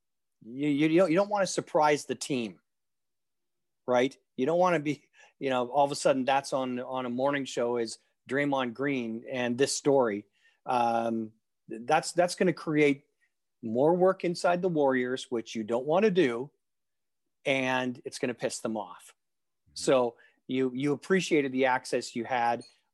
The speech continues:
Speaker 1: We were pretty good. We could get a player here and there. Steve Kerr would come on, uh, with the guys, and, uh, it was, it was fine. But, um, you know, that was a, that was a relationship I cherished and, uh, was very proud of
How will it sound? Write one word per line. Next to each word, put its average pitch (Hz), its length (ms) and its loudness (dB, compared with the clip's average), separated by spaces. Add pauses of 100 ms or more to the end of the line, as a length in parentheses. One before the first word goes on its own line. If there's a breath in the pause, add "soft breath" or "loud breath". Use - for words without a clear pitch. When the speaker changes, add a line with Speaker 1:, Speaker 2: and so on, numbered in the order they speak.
Speaker 1:
We 170 220 2
were 190 160 4
pretty 131 280 0
good. 120 400 -2
We 151 140 2
could 165 240 -2
get 127 340 0 (120)
a 135 80 0
player 131 380 0
here 123 260 -2
and 117 120 -4
there. 117 260 -4
Steve 185 320 -2
Kerr 123 200 0
would 117 180 -4
come 117 180 -4
on, 113 300 -6 (460)
uh, 120 340 4
with 127 200 2
the - 80 -6
guys, 117 560 2
and, 117 400 -8 (100)
uh, 110 140 -6
it 123 140 2
was, 123 280 0 (240)
it 135 80 0
was 117 160 -2
fine. 113 380 -2 (480)
But, 120 380 0
um, 117 480 -2 (600)
you 127 80 -2
know, 120 80 0
that 165 140 4
was 165 160 0
a, 127 60 -6 (300)
that 139 60 -6
was 131 120 -4
a 139 40 0
relationship 143 640 0
I 120 80 -2
cherished 123 600 -2 (120)
and, 123 380 -8
uh, 117 240 -2
was 117 140 -8
very 123 220 -2
proud 113 340 -4
of 101 120 -16